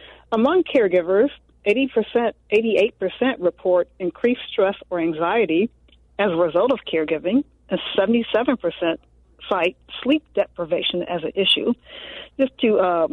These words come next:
bring home the impact and the value that caregivers, family caregivers bring. In two thousand and thirteen,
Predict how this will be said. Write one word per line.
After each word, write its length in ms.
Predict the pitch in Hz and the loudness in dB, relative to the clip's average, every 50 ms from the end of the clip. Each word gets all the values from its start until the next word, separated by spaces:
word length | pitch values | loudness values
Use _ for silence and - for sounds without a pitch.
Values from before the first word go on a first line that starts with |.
| - - _ _ _ _ | -6 -12 _ _ _ _
bring 160 | - 214 226 233 | -2 0 0 2
home 260 | 220 214 208 202 185 | 0 0 -2 0 -2
the 140 | 180 165 - 196 | -2 -2 0 0
impact 540 | 202 240 233 233 202 160 160 160 - _ - _ - | 0 2 2 0 0 0 -2 -4 -8 _ -20 _ -8
and 180 | 202 185 175 | -6 -2 -2
the 60 | 170 | -2
value 560 | 165 151 175 170 185 208 214 185 185 156 156 151 | -2 0 0 0 0 -2 0 0 0 0 2 0
that 140 | 156 151 - | 0 -2 -2
caregivers, 600 | - - 196 190 180 175 175 156 160 156 156 175 - - | -2 0 0 2 2 2 0 0 0 0 -2 -2 -2 -4
family 260 | - 196 180 165 170 | -4 -2 0 0 0
caregivers 560 | 156 - 185 170 151 170 165 - 165 156 147 - | 0 2 0 0 2 0 -2 -2 -4 -6 -4 -2
bring. 400 | - 190 196 190 160 147 165 190 - _ _ - - - - - - - - _ _ _ _ _ _ _ _ _ _ _ _ _ _ _ _ _ | -2 0 2 2 2 0 0 -4 -8 _ _ -20 -20 -20 -20 -20 -20 -20 -20 _ _ _ _ _ _ _ _ _ _ _ _ _ _ _ _ _
In 200 | - - 190 359 - - | -2 0 0 0 0 0
two 140 | 302 269 | -2 0
thousand 600 | - - 226 226 226 226 214 220 214 202 202 - - | 2 0 0 0 0 -2 0 0 0 -2 -2 -4 -2
and 160 | 185 180 180 | -2 -2 0
thirteen, 720 | - 190 190 190 - - - 269 277 247 175 170 170 202 | 2 0 0 0 -2 -4 -2 0 2 2 0 -2 -4 -6